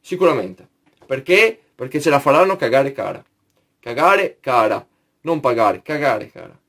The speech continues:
questa cosa qui. Vedrete, ok? Questo è il problema. L'unica responsabilità che do a Perez e ad Agnelli è che si sono s-, si sono fidati delle persone sbagliate.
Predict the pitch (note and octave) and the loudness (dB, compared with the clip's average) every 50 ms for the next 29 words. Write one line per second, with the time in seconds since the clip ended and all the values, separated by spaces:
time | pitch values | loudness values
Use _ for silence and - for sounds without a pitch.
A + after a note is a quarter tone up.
0 | _ _ _ - - - G#2+ - G#2 F#2+ G2 F#2 F2+ - _ - - - - _ | _ _ _ -20 -18 -18 -16 -16 -16 -16 -16 -18 -20 -20 _ -18 -18 -18 -18 _
1 | _ _ _ _ _ _ _ _ _ _ _ _ _ _ - C3+ C3+ A#2+ A2+ F#2+ | _ _ _ _ _ _ _ _ _ _ _ _ _ _ -4 -4 -2 -2 -4 -4
2 | F2+ - - _ _ _ _ _ _ _ _ - - - C3+ C3 B2+ C3+ C#3 - | -6 -12 -20 _ _ _ _ _ _ _ _ -20 -6 -4 -2 0 0 -2 -4 -8
3 | _ _ _ _ _ _ _ - - _ _ _ _ - E3+ D#3 E3 C#3+ C3+ B2 | _ _ _ _ _ _ _ -20 -20 _ _ _ _ -8 -6 -6 -6 -4 -2 -2
4 | A2+ G#2 G2 F#2+ F#2 - _ _ _ _ _ - _ _ _ - _ _ _ _ | 0 0 -2 -4 -10 -16 _ _ _ _ _ -20 _ _ _ -20 _ _ _ _
5 | _ _ _ _ _ _ _ _ _ - D3+ F#3+ G#3+ C#4 C#4+ C4 A3 F#3 - D#3+ | _ _ _ _ _ _ _ _ _ -8 -4 4 6 6 8 8 6 4 2 0
6 | D3 D3+ D3+ - D#3+ D#3 D3 E3 D3+ D#3 D3+ - D3+ C#3+ - D3 C#3 D3 C#3+ C3 | 0 0 -2 -4 -8 -6 -4 -2 -2 0 0 0 -2 -2 -2 -2 2 4 2 4
7 | - - B2 - _ E3+ E3+ D#3 C#3 C3 B2+ - - G2+ A#2 A2+ A2+ A2+ A#2+ A#2+ | 2 0 -4 -2 _ 0 2 2 2 0 -2 -4 -4 -4 -2 -2 -2 -2 0 -2
8 | B2+ C3+ D3 D3+ E3 F3 - _ _ _ _ - G#2+ A#2 A2+ - - A#2+ - - | -2 -2 -2 -4 -6 -6 -10 _ _ _ _ -10 -10 -10 -10 -8 -8 -10 -10 -8
9 | - A#2 G#2+ - A2+ A2+ A#2 A#2 - _ _ _ _ _ _ _ _ _ _ _ | -14 -18 -12 -10 -10 -10 -10 -12 -16 _ _ _ _ _ _ _ _ _ _ _
10 | - - A2 G#2+ A2 G#2+ - G#2 A2 G#2+ A2 - C#3 B2+ A2+ G#2+ - G#2+ - - | -16 -12 -10 -10 -10 -10 -10 -8 -6 -6 -6 -6 -6 -8 -8 -8 -10 -14 -20 -20
11 | G#2+ G#2 G#2 A2+ A2 G#2 - - - - - | -20 -20 -18 -16 -14 -14 -14 -16 -18 -20 -20